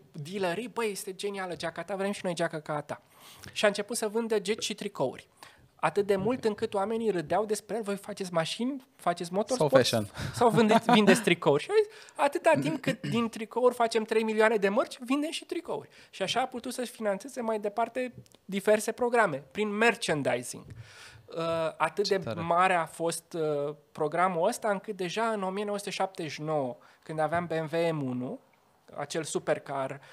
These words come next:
Speaker 1: aveam, avea, exista în oferta B M W, uh, uh, un pachet de, uh,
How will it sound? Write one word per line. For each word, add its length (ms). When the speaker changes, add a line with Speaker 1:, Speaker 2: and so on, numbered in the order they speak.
Speaker 1:
aveam, 720
avea, 460
exista 300
în 120
oferta 460
B 100
M 300
W, 40
uh, 180
uh, 320
un 120
pachet 320
de, 180
uh, 500